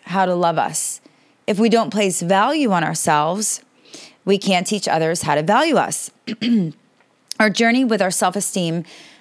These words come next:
starts the minute we're born. Maybe we aren't aware of it as infants,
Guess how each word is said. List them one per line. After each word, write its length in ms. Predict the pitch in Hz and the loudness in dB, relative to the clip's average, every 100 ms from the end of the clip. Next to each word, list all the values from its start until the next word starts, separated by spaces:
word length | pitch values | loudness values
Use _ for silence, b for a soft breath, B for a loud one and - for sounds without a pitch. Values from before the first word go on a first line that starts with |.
| B | B
starts 480 | - - 208 202 - | -4 0 2 0 -2
the 80 | 190 | 0
minute 280 | 180 180 | 2 0
we're 100 | 139 | 0
born. 520 | 165 196 269 220 101 - b b b b _ _ | -2 0 0 0 -4 -10 b b b b _ _
Maybe 280 | - 202 202 | 0 2 4
we 140 | 180 180 | 2 2
aren't 200 | 160 147 | 0 0
aware 340 | 175 294 415 | 0 2 2
of 80 | 285 | 2
it 80 | 214 | 0
as 160 | 185 | 0
infants, 600 | 185 180 196 226 247 - | -2 -2 -2 -2 -2 -6